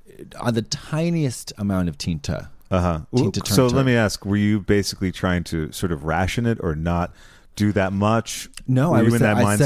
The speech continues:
Speaker 1: said,
Speaker 2: of
Speaker 1: I, I didn't want it anymore.
Speaker 2: Uh-huh.
Speaker 1: I didn't want it anymore because it didn't work for me anymore.
Speaker 2: But you were
Speaker 1: I
Speaker 2: still doing it?
Speaker 1: No. Oh, I, I, I did a tiny bit.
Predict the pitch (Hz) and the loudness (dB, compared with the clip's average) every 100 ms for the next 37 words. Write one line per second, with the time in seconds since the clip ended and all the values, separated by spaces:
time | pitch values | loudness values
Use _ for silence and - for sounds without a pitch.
0 | 120 107 104 92 80 - 135 139 139 143 | 4 4 4 2 -2 0 0 2 2 2
1 | 127 117 151 156 98 90 90 76 76 82 | 2 0 0 0 -2 -4 -4 -6 -8 -2
2 | 95 95 92 117 127 131 123 156 113 95 | 2 4 4 2 2 2 2 2 0 0
3 | 87 95 110 101 110 104 104 143 - 117 | -2 -4 -4 -2 -2 0 -2 -4 -4 -4
4 | 85 76 57 57 - - 113 120 185 - | -2 -4 -8 -10 -14 -6 0 4 4 2
5 | 117 95 101 87 69 - - 123 113 110 | 0 2 0 0 -6 -12 -2 2 2 2
6 | 90 73 135 180 - - 123 143 - 139 | 0 0 -2 0 -4 -4 0 0 0 -4
7 | 120 - - - 117 120 120 104 92 73 | -6 -10 -8 -6 -2 0 0 -2 -2 -6